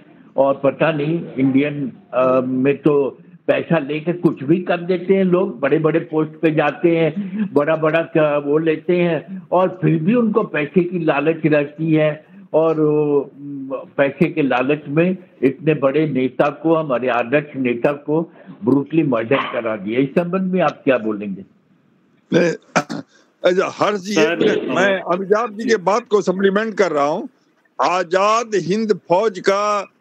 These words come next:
Speaker 2: पच्चीस किलो सोना नेहरू जी हड़प लिए। मैं बहुत ही, मैं माफी चाह रहा हूँ, थोड़ा सा रफ में बोल रहा हूँ। Thank you, सर।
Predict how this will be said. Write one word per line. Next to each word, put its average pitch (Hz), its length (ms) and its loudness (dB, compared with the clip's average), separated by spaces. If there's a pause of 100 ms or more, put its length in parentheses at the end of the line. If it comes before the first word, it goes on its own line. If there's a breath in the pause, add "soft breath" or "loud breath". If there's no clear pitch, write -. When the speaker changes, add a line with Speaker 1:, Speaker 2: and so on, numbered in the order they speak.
(300)
Speaker 2:
पच्चीस 202 540 -2 (120)
किलो 202 360 2
सोना 180 600 0 (380)
नेहरू 185 400 2
जी 208 180 2
हड़प 165 400 0
लिए। 135 300 2 (380)
मैं 190 300 0
बहुत 196 220 2
ही, 226 420 0 (460)
मैं 175 160 2
माफी 185 320 -2
चाह 196 200 0
रहा 180 120 0
हूँ, 220 260 -10 (100)
थोड़ा 180 80 4
सा 185 280 0
रफ 175 120 -2
में 165 440 -2
बोल 151 120 2
रहा 135 140 -2
हूँ। 113 60 -6 (380)
Thank 202 220 0
you, 226 100 2
सर। - 420 -2